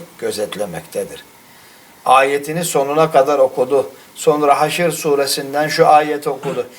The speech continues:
Ey iman edenler, hep Allah'tan korkun ve bak-, baksın bir nefs. Allah için ne hazırlamış?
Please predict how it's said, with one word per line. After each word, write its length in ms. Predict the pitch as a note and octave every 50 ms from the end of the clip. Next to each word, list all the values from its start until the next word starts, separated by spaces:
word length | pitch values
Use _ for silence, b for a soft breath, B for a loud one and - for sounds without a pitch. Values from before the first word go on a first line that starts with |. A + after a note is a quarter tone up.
| B B B B
Ey 260 | D3+ D3+ D#3 D#3 D#3
iman 300 | D#3 D#3 D3+ D3+ D3 D3+
edenler, 540 | D3+ D3+ D3+ D#3 D3+ D3+ D#3 D#3 D3+ C#3 A2 G2 - - - b b b b b b b
hep 200 | - F3 F3 E3+
Allah'tan 720 | E3 D#3 D#3 D3+ D3 D3+ D3+ D#3 - - E3 D#3 D#3+ D#3+ D#3+
korkun 540 | - D3+ D3+ F3 E3+ E3 - E3 D#3 D#3+
ve 180 | D#3 D3+ D3 C#3+
bak-, 240 | D3 D3+ D3 - - - - - _ _ _ _
baksın 580 | D3+ D3 D#3 D#3 D3+ - - - G#3 G3+ F3+ D#3+
bir 180 | D#3+ D3+ C#3
nefs. 320 | C#3 C3 A#2+ - - - - - - - -
Allah 380 | C#3 C3+ C3+ D3 D3+ D3 C#3+ D3+
için 300 | D3 - E3 D3 C#3 C#3+
ne 40 |
hazırlamış? 840 | D3 D3 C#3 C#3 C3 B2+ C3 A#2 A2+ A2 G#2 G2+ G2+ F#2+ - - -